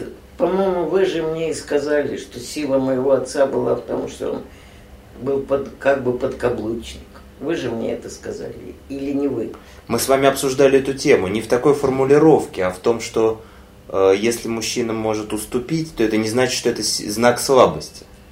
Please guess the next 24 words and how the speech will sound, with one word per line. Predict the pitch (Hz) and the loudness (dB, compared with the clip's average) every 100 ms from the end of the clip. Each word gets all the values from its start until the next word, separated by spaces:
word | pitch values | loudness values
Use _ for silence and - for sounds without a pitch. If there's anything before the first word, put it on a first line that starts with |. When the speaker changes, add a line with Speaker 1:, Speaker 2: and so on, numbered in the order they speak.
| - | -6
Speaker 1:
Нет, | 160 160 | 0 0
вы | 185 220 | 2 0
же | 190 196 | 2 0
мне | 190 185 | 2 0
и | |
сказали, | - 180 175 156 120 | -2 -6 -2 -2 -2
это | 123 156 | -4 -6
признак | 165 190 185 180 | -6 -4 -2 -2
силы. | - - 190 156 - - - - - - - - - - - - | -4 -8 -6 -6 -8 -12 -20 -20 -20 -20 -20 -20 -20 -20 -20 -4
Он | 160 185 | 0 4
был | 202 208 | 6 6
мужик, | 180 190 180 196 135 - - - - | 6 2 2 0 0 -6 -18 -20 -12
ему | 147 165 190 | -4 -2 0
не | 190 | 2
бо-, | 185 190 - - - - | 2 0 -2 -8 -18 -4
он | 196 196 | 0 2
не | 196 | 6
боялся, | 202 196 208 185 180 170 160 - - - - - - - - - - - - | 8 10 10 10 6 -2 -4 -6 -18 -20 -20 -20 -20 -20 -20 -20 -20 -20 -2
он | 170 185 | 2 4
восхищался | 202 190 196 196 220 202 175 - 165 | 4 2 -2 2 6 6 6 2 -2
женскими | 147 190 180 - 180 180 | 2 2 2 -2 -4 4
капризами, | 185 185 151 180 170 156 160 | 4 4 -2 -2 -2 -2 -4
женскими | 147 175 180 - 185 180 | 0 0 0 -4 -4 -4
проявлениями, | 180 190 180 165 170 175 156 123 104 - | -2 0 2 0 -2 0 -2 -2 -6 -8